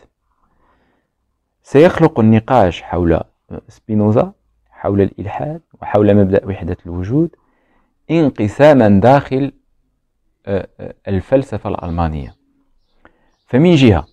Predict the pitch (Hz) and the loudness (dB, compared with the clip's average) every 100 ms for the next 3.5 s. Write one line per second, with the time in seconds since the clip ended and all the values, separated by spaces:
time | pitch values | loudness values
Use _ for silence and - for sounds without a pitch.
0 | _ _ _ - 117 117 113 135 107 95 | _ _ _ -2 2 4 2 2 2 4
1 | 107 113 95 - 92 98 98 82 _ - | 4 4 0 -4 -2 2 2 0 _ -12
2 | 80 - - 80 - - - _ 107 104 | -12 -12 -16 -16 -16 -20 -20 _ -2 -2
3 | - 143 151 180 196 | -4 0 2 4 0